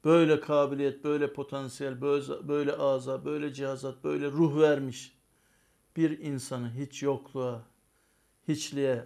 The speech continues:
ademe, işte dirilmemek üzere sonsuz bir ölüme atar mı? Evet.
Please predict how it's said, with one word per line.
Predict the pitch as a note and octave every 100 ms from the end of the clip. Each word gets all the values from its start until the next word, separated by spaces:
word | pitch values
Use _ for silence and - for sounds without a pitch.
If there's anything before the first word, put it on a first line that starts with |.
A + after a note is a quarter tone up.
| -
ademe, | D3 C#3 C#3+ C#3+ B2+ A#2 _ _ _ _ _ _ _ -
işte | C3 - C#3+
dirilmemek | C#3 D#3+ F#3 F3+ E3+ D#3
üzere | D3+ C3 D3 C#3+
sonsuz | - D#3+ D#3 - F3 D3
bir | D3+ B2 - -
ölüme | D#3 C#3 C#3 B2+ A#2 - _ _ _ _ _ _ _ _ -
atar | A#2+ D#3+ D#3
mı? | A#2 A2 - _ _ _ _ _ _ _ _ _ _ _ _ _ _ _ _ -
Evet. | C3 A#2+ -